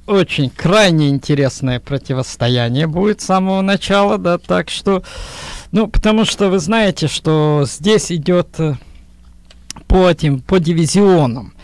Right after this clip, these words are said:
Э, вот второе и третье место будут играть, э, между собой. Тут уже ясно, что Бостон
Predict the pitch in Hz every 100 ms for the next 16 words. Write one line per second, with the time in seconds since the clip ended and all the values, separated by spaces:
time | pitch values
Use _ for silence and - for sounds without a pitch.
0 | - - - - - 127 123 131 143 -
1 | - 185 208 180 156 170 180 147 170 196
2 | 233 - - 151 156 180 165 151 147 151
3 | 147 - 143 139 - - - - - -
4 | 143 170 139 151 - 151 131 110 - 202
5 | 190 170 170 165 185 - 165 - - 151
6 | 143 139 143 - 147 135 180 185 - 160